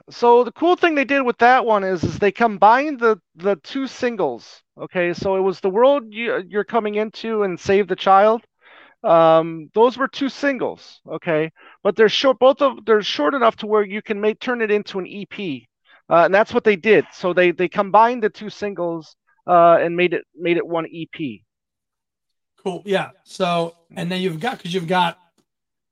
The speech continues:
Speaker 2: you've got, uh, The World You're Coming, you're The World You're Coming Into, and
Speaker 1: Right.
Speaker 2: then Tres Cojones, I think
Speaker 1: Yeah.
Speaker 2: that's how you say that.
Speaker 1: <laughs>
Speaker 2: And Save the Child and The Drinking Song. So two songs
Speaker 1: Right.
Speaker 2: on here,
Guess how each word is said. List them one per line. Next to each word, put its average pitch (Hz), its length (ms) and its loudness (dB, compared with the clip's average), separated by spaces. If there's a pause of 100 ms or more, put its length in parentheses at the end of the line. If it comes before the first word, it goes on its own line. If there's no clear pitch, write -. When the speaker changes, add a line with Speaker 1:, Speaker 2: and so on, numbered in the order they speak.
(160)
Speaker 2:
you've 175 160 -8
got, 170 420 -6
uh, 165 340 -4 (200)
The 170 80 -8
World 190 280 -2
You're 262 80 -8
Coming, 233 400 -6
you're 202 140 -6
The 175 80 -8
World 202 220 -4
You're 220 80 -8
Coming 185 240 -6
Into, 254 520 -6 (600)
and 170 100 0
Speaker 1:
Right. 180 160 2
Speaker 2:
then 165 260 -8 (300)
Tres - 600 -4 (540)
Cojones, 175 1300 -6
I 165 40 -20
think 143 100 -14
Speaker 1:
Yeah. 147 120 -2
Speaker 2:
that's 135 140 -6
how 170 80 -14
you 139 100 -12
say 196 220 -2
that. 170 320 -2
Speaker 1:
<laughs> - 140 -4 (1040)
Speaker 2:
And 175 220 -8 (500)
Save 208 420 0
the 185 60 -6
Child 190 440 2
and 175 80 -4
The 165 80 -6
Drinking 165 340 -8
Song. 139 380 -12
So 190 100 -10
two 285 240 -2
songs 214 400 -6
Speaker 1:
Right. 127 140 2
Speaker 2:
on 165 100 -16
here, 165 320 -16